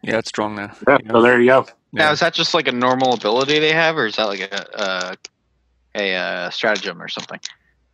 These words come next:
Speaker 2: No, no, no. That's a, that's a unit the Noise Marines
Speaker 1: It's in
Speaker 2: have.
Speaker 1: the unit, yeah.
Speaker 2: Yeah.
Speaker 3: Nice.
Speaker 2: That's, yeah, it's pretty solid. I was thinking it was only in close combat,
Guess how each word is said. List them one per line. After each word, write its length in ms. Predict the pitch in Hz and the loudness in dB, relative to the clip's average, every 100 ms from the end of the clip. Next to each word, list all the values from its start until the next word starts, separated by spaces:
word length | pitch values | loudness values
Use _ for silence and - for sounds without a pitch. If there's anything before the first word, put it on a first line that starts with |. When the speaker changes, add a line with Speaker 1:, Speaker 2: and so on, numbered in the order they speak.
| - | 0
Speaker 2:
No, 240 | 131 131 | 4 6
no, 80 | 120 | 6
no. 200 | 120 117 | 6 4
That's 180 | 110 - | 2 -2
a, 260 | 113 107 107 | -2 -2 -2
that's 220 | 117 107 | -2 0
a 40 | |
unit 280 | 110 113 107 | -2 -2 -4
the 80 | 101 | -4
Noise 220 | 104 104 | 0 0
Marines 240 | 95 95 82 | -2 -8 -4
Speaker 1:
It's 40 | |
in 80 | 101 | -2
Speaker 2:
have. 140 | 92 | -2
Speaker 1:
the 80 | 117 | -4
unit, 240 | 120 113 - 180 | -6 -6 -10 -12
yeah. 140 | 120 120 - - - - - - - | -14 -14 -20 -20 -20 -20 -20 -20 -14
Speaker 2:
Yeah. 200 | 101 90 82 | -6 -6 -6
Speaker 3:
Nice. 400 | - - - - - _ _ - | -8 -6 -6 -6 -12 _ _ -8
Speaker 2:
That's, 500 | 98 107 104 - - _ - | 0 0 0 -6 -10 _ 2
yeah, 300 | 139 160 110 | 6 6 6
it's 100 | 104 | 4
pretty 200 | 131 117 | 4 4
solid. 300 | 113 107 104 | 4 4 4
I 120 | 139 | 4
was 120 | 147 | 4
thinking 220 | 151 127 | 2 0
it 40 | 123 | 0
was 120 | 113 | 0
only 220 | 117 113 | -2 -4
in 60 | 101 | -4
close 220 | - - | -2 -2
combat, 420 | 107 107 101 98 | -2 -4 -4 -6